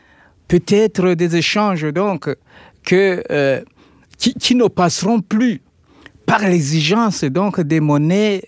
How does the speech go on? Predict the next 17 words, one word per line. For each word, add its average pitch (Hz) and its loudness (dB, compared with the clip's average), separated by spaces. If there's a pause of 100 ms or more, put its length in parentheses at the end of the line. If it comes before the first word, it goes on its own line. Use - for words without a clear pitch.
euh, 113 -4 (480)
euh, 131 4
anciennement 175 0
connues 175 -2
ou 180 2
utilisées 156 0
donc 160 -2
dans 139 2
nos 127 0
pays, 196 0 (760)
nous 123 2
pensons 127 0
que 147 0 (220)
si - 0 (320)
notre, 170 0 (1040)
notre 170 2 (460)
valeur 127 0